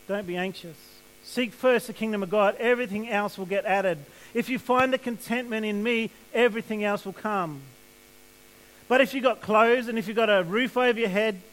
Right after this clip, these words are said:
just be happy. Tell me why you strive.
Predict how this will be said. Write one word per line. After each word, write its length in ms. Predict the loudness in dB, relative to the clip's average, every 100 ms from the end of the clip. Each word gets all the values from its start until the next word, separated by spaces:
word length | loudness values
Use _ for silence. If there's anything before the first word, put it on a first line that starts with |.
| -14
just 200 | -12 -12
be 80 |
happy. 420 | -10 -8 -8 -12 -16 -20 -20 -20 -20 -20 -20 -20 -20 -20 -20 -20 -2
Tell 200 | 6 6
me 140 | 6
why 160 | 4 4
you 80 | 4
strive. 580 | -2 -2 0 2 0